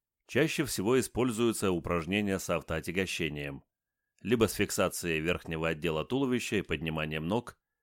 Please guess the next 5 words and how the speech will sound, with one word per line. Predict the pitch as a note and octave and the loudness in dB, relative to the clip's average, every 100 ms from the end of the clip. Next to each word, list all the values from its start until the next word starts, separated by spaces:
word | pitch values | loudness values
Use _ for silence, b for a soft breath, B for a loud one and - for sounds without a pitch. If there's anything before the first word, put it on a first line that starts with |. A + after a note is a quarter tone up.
| _ _ | _ _
либо | - - E3+ | -2 0 2
с | - | 2
фиксацией | G2+ - G#2+ B2 - G#2+ | 0 0 0 -2 0 0
нижних | F2 F#2 E2 D#2 | 2 2 0 -4
конечностей | - D#2+ A2+ - A2 - G#2+ G2+ | -4 -2 -2 -2 -4 -2 -2 -2